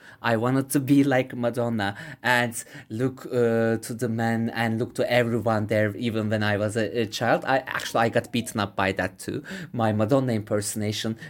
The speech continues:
uh, was not, uh, like, uh, liked by my, uh, fellow,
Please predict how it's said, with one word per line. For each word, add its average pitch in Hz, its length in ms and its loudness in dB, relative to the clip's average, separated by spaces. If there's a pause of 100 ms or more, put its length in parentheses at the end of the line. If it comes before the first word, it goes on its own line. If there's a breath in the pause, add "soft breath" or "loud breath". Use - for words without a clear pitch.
(100)
uh, 104 540 2
was 110 220 0
not, 113 280 -2
uh, 101 720 0 (120)
like, 101 420 -2
uh, 104 260 2 (200)
liked 107 500 0
by 101 300 2
my, 98 300 -2
uh, 98 260 2
fellow, 101 420 0